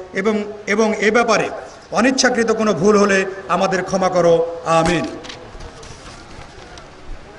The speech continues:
অত্র গ্রন্থের একটি গুরুত্বপূর্ণ বৈশিষ্ট্য উল্লেখ করে তিনি বলেন, এ যাবৎ আরবি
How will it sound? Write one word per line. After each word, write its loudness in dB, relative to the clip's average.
অত্র 2
গ্রন্থের 6
একটি 0
গুরুত্বপূর্ণ 0
বৈশিষ্ট্য 0
উল্লেখ 2
করে 2
তিনি -2
বলেন, 2
এ 2
যাবৎ 2
আরবি 2